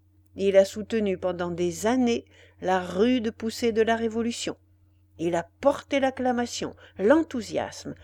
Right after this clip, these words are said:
l'injure, le bruit, le tumulte, l'immense chaos des colères, l'émeute. Il n'a pas fléchi. Après la Convention, il a vu le Conseil des Anciens.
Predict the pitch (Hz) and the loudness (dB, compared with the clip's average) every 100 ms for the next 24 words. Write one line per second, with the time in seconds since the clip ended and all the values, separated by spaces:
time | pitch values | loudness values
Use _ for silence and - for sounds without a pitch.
0 | - 190 247 339 320 220 160 135 113 170 | -6 4 6 6 4 -2 -6 -6 -4 2
1 | 277 339 202 185 175 156 175 185 - 339 | 4 4 0 -6 -4 -4 -4 -6 2 4
2 | 311 226 175 165 - - - - 208 262 | 6 2 -2 -6 -8 -8 -10 -14 0 4
3 | 285 254 294 349 311 - - 269 254 233 | 6 6 4 2 -2 -2 2 4 4 0
4 | 240 - 214 208 208 220 240 - _ _ | -2 0 2 4 2 0 -6 -18 _ _
5 | 220 220 180 170 - - - _ _ _ | 0 2 2 -4 -6 -20 -20 _ _ _
6 | _ _ _ - 196 190 190 190 196 - | _ _ _ -8 -4 -2 -2 -4 -4 -4
7 | 277 - 311 311 - - _ _ _ _ | -4 -2 -2 -2 -4 -8 _ _ _ _
8 | _ _ _ _ _ _ _ _ _ _ | _ _ _ _ _ _ _ _ _ _
9 | _ 220 226 370 320 - 240 240 240 320 | _ -2 0 4 4 4 0 0 -2 -2
10 | 392 - - - - 233 277 302 349 302 | -2 -6 -20 -20 -6 2 6 6 6 2
11 | 277 277 285 269 240 240 233 - 170 | 2 2 2 0 -2 -2 -4 -2 -2